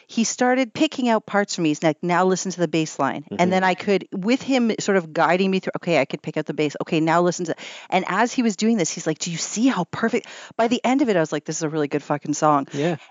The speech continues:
Speaker 1: And I hate that shit. So I
Speaker 2: You
Speaker 1: don't,
Speaker 2: learn to
Speaker 1: I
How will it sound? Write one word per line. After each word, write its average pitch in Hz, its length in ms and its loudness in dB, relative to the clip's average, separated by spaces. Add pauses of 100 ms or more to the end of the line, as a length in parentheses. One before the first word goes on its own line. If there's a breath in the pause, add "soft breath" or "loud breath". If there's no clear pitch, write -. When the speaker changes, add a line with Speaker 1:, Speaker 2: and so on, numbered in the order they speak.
Speaker 1:
And 277 160 2
I 302 140 4
hate 339 440 -2
that 262 260 0
shit. - 420 0
So 220 580 0 (580 loud breath)
I 220 140 2
Speaker 2:
You 277 60 2
Speaker 1:
don't, 320 100 2
Speaker 2:
learn 269 100 -2
to - 100 -4
Speaker 1:
I - 20 2